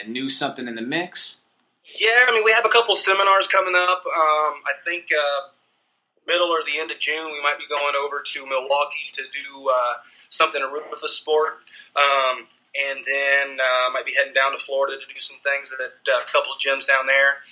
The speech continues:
Speaker 2: And then, uh, I have a te-, I have my, uh, Terp Pets C B D line coming out. Um, Terp Pets is the, uh,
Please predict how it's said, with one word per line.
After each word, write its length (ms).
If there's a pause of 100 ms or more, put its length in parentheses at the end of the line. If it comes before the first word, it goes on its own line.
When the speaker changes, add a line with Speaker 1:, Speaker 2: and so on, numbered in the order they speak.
(220)
Speaker 2:
And 240
then, 360
uh, 40
I 400
have 140
a 100
te-, 180
I 280
have 100
my, 220
uh, 240
Terp 220
Pets 540
C 260
B 100
D 180
line 220
coming 260
out. 280 (100)
Um, 460 (200)
Terp 200
Pets 320
is 240
the, 240
uh, 120